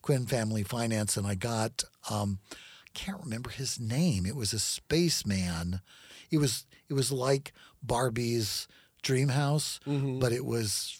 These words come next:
Speaker 1: f-, with a spaceman doll. And then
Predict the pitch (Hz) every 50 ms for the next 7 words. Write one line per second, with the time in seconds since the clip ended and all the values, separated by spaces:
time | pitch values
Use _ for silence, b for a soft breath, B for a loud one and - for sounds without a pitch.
0 | - - - - 175 160 131 120 123 110 110 107 - - - 147 147 147 120 -
1 | - 120 113 110 104 101 101 92 101 92 90 85 78 78 92 95 95 _ _ _
2 | _ B B B B B B B B B B B B B B B B B B B
3 | B B B B - 117 117 110 107 120 117 113 110 107 104 101